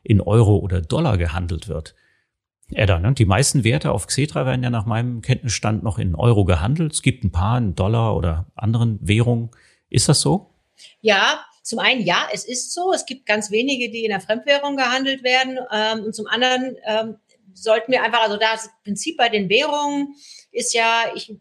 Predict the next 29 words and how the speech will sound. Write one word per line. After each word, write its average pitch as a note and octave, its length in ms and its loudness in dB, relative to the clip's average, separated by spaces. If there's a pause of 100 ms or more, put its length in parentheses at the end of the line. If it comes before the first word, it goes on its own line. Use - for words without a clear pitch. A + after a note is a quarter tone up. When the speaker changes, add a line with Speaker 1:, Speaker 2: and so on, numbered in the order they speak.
(120)
Speaker 2:
was A3 160 -4
ist B3+ 80 -6
meine A#3+ 220 2
Haushaltswährung? F#3+ 680 -2
In F3+ 120 -4
welcher G#3+ 260 0
Währung G#3+ 260 0
denke G3+ 300 0
ich? - 140 -10
In F3+ 40 -6
welcher F#3+ 260 -4
Währung G3+ 380 -2
werde G3+ 200 -2
ich - 80 -14
bezahlt? B3 420 0
Und A#3+ 140 -2
in G#3+ 100 -4
welcher G#3 300 -2
Währung G#3 440 -4
verdiene G3+ 200 -14
ich F#3+ 100 -18
mein G3 120 -8
Geld? G#3+ 180 4
In G#3 60 -4
welcher G3+ 200 -6
Währung F#3+ 220 -4
gebe F#3 120 -6
ich's - 160 -8
aus? D#3+ 380 -4